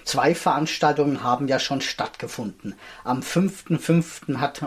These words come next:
Magistra Isabella Wasner-Peter, die Leiterin der Dokumentation in der Wien-Bibliothek, über das Arbeiten mit dem Wien-Geschichte-Wiki berichtet. Und am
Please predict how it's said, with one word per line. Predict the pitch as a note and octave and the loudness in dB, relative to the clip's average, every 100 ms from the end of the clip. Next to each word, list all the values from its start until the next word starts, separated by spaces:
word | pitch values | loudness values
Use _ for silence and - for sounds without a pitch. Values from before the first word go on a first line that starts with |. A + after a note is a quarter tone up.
| - | -4
Magistra | B2+ B2+ E3 - - | -4 -2 -4 -2 -2
Isabella | B2 B2 B2 - B2 C3+ B2 G#2+ | -2 -2 -4 0 2 2 0 0
Wasner-Peter, | G2 A#2 - A#2+ G2+ - C#3 D#3 C#3+ B2+ - - - | -2 -2 -4 -4 -4 -4 -6 0 0 0 -2 -20 -10
die | B2+ | -6
Leiterin | A2+ A2+ D3 D3 C3+ C3 | -2 0 2 2 0 0
der | B2+ B2 | 2 2
Dokumentation | B2 C3+ C#3+ C3 B2 - - C3 A#2+ D3 | 0 0 0 -2 -2 -4 -2 -2 0 0
in | C#3+ C#3 | 0 0
der | B2+ A2 | 0 -4
Wien-Bibliothek, | A#2+ D3+ D#3 - C3+ C3 B2+ - C3 C3 - - - | -4 -4 -2 -2 -2 -2 -2 -2 -4 -6 -18 -18 2
über | D#3 D3 | 4 6
das | - - | 4 0
Arbeiten | A2 B2 D3+ C3 C3 B2+ C3+ B2+ | -2 -2 2 2 2 -2 -4 -2
mit | B2+ C3 | -2 -2
dem | A#2+ A2 | -4 -4
Wien-Geschichte-Wiki | C3+ D#3+ D3 B2+ - D3+ - B2+ A#2+ D3+ C3 | -2 -2 0 -4 -2 -6 -6 -6 -4 -4 -2
berichtet. | B2 A#2+ A#2+ A#2+ - - F2+ - - - - - _ | 0 2 0 -4 -8 -8 -8 -14 -20 -20 -20 -20 _
Und | D#3+ D3+ - | 2 2 0
am | C3+ B2+ | -2 -2